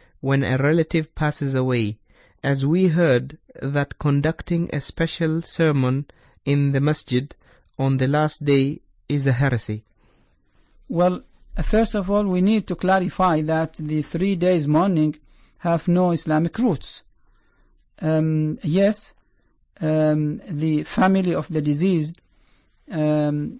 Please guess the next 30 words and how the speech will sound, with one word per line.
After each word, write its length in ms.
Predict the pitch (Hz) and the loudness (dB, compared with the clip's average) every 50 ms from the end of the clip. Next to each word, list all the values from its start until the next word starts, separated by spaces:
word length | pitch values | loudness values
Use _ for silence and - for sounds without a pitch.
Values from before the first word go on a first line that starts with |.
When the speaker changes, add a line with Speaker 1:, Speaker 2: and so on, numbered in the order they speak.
| - - | -16 -14
Speaker 2:
it 220 | 202 160 - - | -12 -10 -4 -2
is 220 | 180 175 165 147 151 | 0 0 0 0 -2
one 180 | 165 185 185 | -2 0 0
of 160 | 175 151 143 156 | 0 -2 0 2
their 180 | 165 165 156 | 2 2 4
rights 420 | 147 165 185 180 160 151 - - - | 4 4 4 4 4 2 -2 -6 -8
to 160 | - - 165 | -4 -2 0
receive 520 | 156 156 147 - - 190 180 160 - - | 0 -2 -2 -2 -2 0 0 -2 -2 -4
condolences 680 | - 170 175 165 165 165 170 165 156 - 160 147 139 - | -2 -2 0 2 2 2 2 2 0 0 -2 -4 -4 -6
from 360 | - - 156 156 151 143 143 | -4 -2 0 2 2 2 0
Muslims, 420 | 160 170 - 180 180 190 196 175 | -2 -2 -2 -2 -2 -2 -2 -4
from 180 | - - 143 135 | -4 -4 -2 -2
their 160 | 135 135 131 | 0 0 0
neighbors, 520 | 127 135 151 170 180 170 - 185 190 - - | 2 2 2 2 2 2 0 0 0 -2 -6
from 240 | - - 139 131 | -6 -6 -4 -2
relatives, 460 | 135 160 175 180 170 - 196 185 - - | -2 0 0 0 0 -2 -6 -8 -8 -6
from 200 | - 147 143 127 | -4 -4 -4 -2
friends, 460 | - 170 180 190 190 190 - - - _ _ _ _ _ _ _ _ _ - - - _ _ _ | -2 -2 0 0 -2 -2 -6 -8 -16 _ _ _ _ _ _ _ _ _ -20 -20 -20 _ _ _
uh, 220 | - 180 160 170 165 | -4 -2 0 0 0
so 220 | 160 - 190 190 | 0 0 -2 0
that, 360 | 175 190 202 208 202 - - - - _ - | 2 2 2 0 0 -4 -10 -20 -18 _ -6
um, 340 | 165 170 170 170 165 160 | -4 -2 -2 -2 -2 -4
they 300 | 165 - 170 156 175 185 | -4 -6 -2 0 0 0
would, 300 | 185 180 180 165 156 - - - - - - - | 2 0 0 -2 -4 -8 -14 -20 -20 -18 -10 -8
uh, 200 | 165 165 165 - | -6 -6 -6 -4
help 380 | - 151 180 208 214 196 165 151 | -2 2 4 4 4 4 2 0
them, 400 | 143 170 175 160 147 135 123 - _ - _ _ _ _ _ _ _ _ _ | 0 2 4 4 4 2 0 -4 _ -20 _ _ _ _ _ _ _ _ _
uh, 600 | - 165 160 160 160 156 156 156 151 151 151 160 165 - | -6 -2 0 0 2 2 2 2 2 0 -2 -4 -6 -4
to 380 | - 180 175 175 180 175 - - _ _ _ _ - - - - | -2 0 0 0 0 -2 -6 -12 _ _ _ _ -20 -20 -10 -2
encounter, 800 | - 180 185 165 - - 208 214 208 190 - - 151 165 196 | 2 2 2 2 4 4 4 6 4 4 4 2 2 2 0